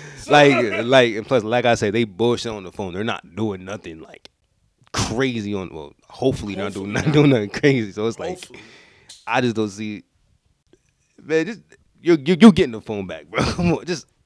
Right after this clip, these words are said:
Speaker 1: Like, I don't know. I probably would've, like, cut it, told her cut it off or some shit.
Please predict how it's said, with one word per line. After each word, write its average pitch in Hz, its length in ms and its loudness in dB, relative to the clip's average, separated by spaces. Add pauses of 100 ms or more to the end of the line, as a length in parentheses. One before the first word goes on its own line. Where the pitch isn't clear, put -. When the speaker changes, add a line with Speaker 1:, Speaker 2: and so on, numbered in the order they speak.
(140)
Speaker 1:
Like, 156 160 -6
I 185 60 0
don't 226 220 0
know. 185 140 -2
I 202 100 0
probably 190 260 -6
would've, 151 200 -10
like, 131 200 -14 (240)
cut 147 220 -14
it, 117 260 -20
told 151 200 -18
her 127 40 -20
cut 139 200 -20
it 113 120 -20
off 113 260 -20
or - 40 -20
some - 180 -20
shit. - 320 -20